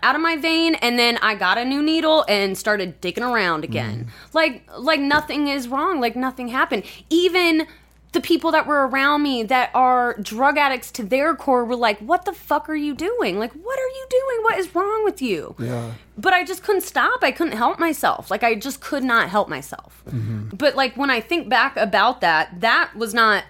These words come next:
Speaker 1: as scary to me as, like, you know, when I overdosed on cocaine and seized out. That was scarier. But I'm
Speaker 2: Mm-hmm.
Speaker 1: still gonna do it. I still intravenously shot cocaine after the fact.
Speaker 2: Yeah.
Speaker 1: You know? Um, it took, like, maybe three months.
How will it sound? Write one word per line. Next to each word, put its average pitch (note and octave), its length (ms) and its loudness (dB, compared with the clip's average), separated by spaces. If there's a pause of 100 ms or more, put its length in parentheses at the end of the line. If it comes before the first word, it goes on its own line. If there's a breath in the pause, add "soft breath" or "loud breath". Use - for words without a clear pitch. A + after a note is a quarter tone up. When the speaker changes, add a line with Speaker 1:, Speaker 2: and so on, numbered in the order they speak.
(160)
Speaker 1:
as G#3 160 0
scary G#3+ 460 0
to G3+ 60 0
me G3+ 240 2
as, F3 160 -4
like, F3+ 320 0 (400 loud breath)
you G3 100 -2
know, F3 140 2
when F#3 120 0
I E3+ 140 2
overdosed F#3 560 -2
on D#3+ 140 -4
cocaine G#3+ 480 -4
and D#3+ 120 -4
seized F#3 360 -8
out. C4+ 340 0
That B3+ 220 2
was F#3 80 -10
scarier. F#3 680 -2
But A#3+ 140 0
I'm B3 140 2
Speaker 2:
Mm-hmm. G#2+ 100 -6
Speaker 1:
still C#4+ 280 -4
gonna B3 240 -4
do G3 280 -4
it. B3 180 -2
I G3 100 -4
still A#3 580 -2 (340 loud breath)
intravenously A3+ 920 -2
shot G#3+ 380 -2
cocaine G3+ 500 -2
after G3+ 340 -2
the E3+ 80 -8
fact. E3 480 -2 (100)
Speaker 2:
Yeah. A2+ 320 -6 (100)
Speaker 1:
You G#3+ 160 0
know? G3+ 340 0 (160)
Um, G#3+ 300 4
it C4+ 220 0
took, D#4 180 0 (160)
like, A#3+ 180 0 (220)
maybe B3+ 300 -4
three B3 320 -8
months. A3 420 -4